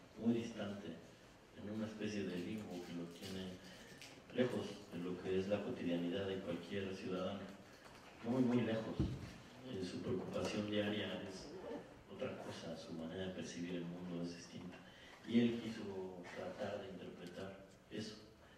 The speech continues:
cómo es vivir en el interior de una cabeza de alguien que ya no vive con nosotros, aunque camine cerca, ¿no? Y entonces él se comunicó con quien hace sonido directo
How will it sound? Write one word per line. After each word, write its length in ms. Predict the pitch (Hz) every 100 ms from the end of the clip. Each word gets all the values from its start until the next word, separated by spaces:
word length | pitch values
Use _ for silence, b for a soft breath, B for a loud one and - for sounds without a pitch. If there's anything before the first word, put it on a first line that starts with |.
| B -
cómo 320 | 117 104 104
es 100 | 104
vivir 320 | 98 95 95 95
en 120 | 90
el 160 | 82
interior 520 | 82 82 90 90 95 92 - - 87
de 80 |
una 180 | 87 85
cabeza 400 | - 87 87 87
de 140 | 85 87
alguien 300 | 87 87 92 B B B B B - - - - -
que 300 | 87 87 87
ya 180 | 87 104 98
no 540 | 95 95 92 92 90 92
vive 220 | 190 190
con 140 | -
nosotros, 480 | - - - - 85
aunque 400 | 82 82 82 82 -
camine 420 | 90 90 92 90 87
cerca, 320 | 123 92 - - -
¿no? 400 | 175 220 - - B B B B B B -
Y 120 | 117
entonces 600 | 113 110 123 127 123 110 101
él 160 | 98
se 100 | 98 95
comunicó 560 | - 90 92 90 95 95
con 80 | 87
quien 200 | 82 82
hace 200 | 85 90
sonido 380 | - 87 90 92
directo 400 | 90 90 87 80